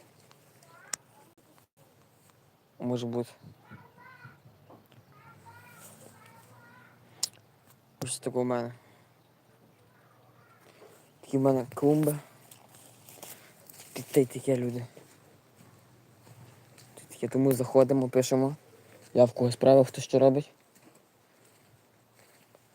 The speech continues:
Може, хочете побачити моїх собакінів?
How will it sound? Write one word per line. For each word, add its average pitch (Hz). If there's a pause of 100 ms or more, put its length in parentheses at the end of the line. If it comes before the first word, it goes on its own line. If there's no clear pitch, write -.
(1400)
Може, 135
хочете 131
побачити 127
моїх 131
собакінів? 127